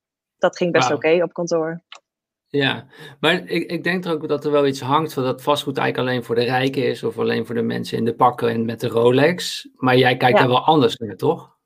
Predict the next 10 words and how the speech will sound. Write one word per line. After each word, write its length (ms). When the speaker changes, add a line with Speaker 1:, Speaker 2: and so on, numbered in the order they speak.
Speaker 1:
Ja, 260
dat 180
is 260
juist 520
ook 180
het 280
hele 380
idee 420
achter 260
Actief. 440